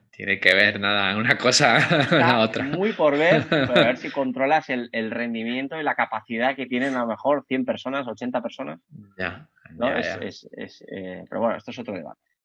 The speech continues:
Speaker 1: ¿Y, y tú quieres hacer crecer la, la agencia o así estás bien? ¿O cómo, cómo son tus
Speaker 2: A ver, yo creo
Speaker 1: expectativas?
Speaker 2: que, eh, ambición y crecimiento nunca faltan. Lo que pasa es
Speaker 1: Ujú.
Speaker 2: que, eh, siempre hemos medido mucho,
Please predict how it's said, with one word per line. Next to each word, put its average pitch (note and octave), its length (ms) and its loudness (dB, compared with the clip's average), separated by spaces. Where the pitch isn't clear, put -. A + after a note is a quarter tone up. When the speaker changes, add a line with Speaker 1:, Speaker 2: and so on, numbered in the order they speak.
Speaker 1:
¿Y, A2+ 720 2
y D3+ 80 6
tú C3 140 4
quieres E3+ 240 8
hacer C#3 220 6
crecer C#3 260 6
la, A#2 220 6
la A#2 140 4
agencia D3 560 6
o A2 100 4
así G2 160 0
estás A2 280 -2
bien? A#2+ 420 4
¿O G2 840 -12
cómo, G#2 460 -14
cómo G#2+ 180 -10
son G#2 320 -18
tus - 180 -4
Speaker 2:
A B2+ 40 6
ver, C3 240 8
yo B2 100 4
creo D3 140 4
Speaker 1:
expectativas? A#2+ 360 6
Speaker 2:
que, A2 240 4
eh, G#2 80 0
ambición A2+ 420 0
y C3+ 60 2
crecimiento B2 580 -2
nunca A2 260 -2
faltan. A#2 320 0
Lo A#2 80 0
que A#2 120 -2
pasa B2+ 180 -4
es B2 100 -10
Speaker 1:
Ujú. - 20 -12
Speaker 2:
que, D3+ 320 0
eh, G#2+ 560 2
siempre D3 540 -2
hemos C3+ 240 -2
medido B2 440 -2
mucho, C3+ 560 -4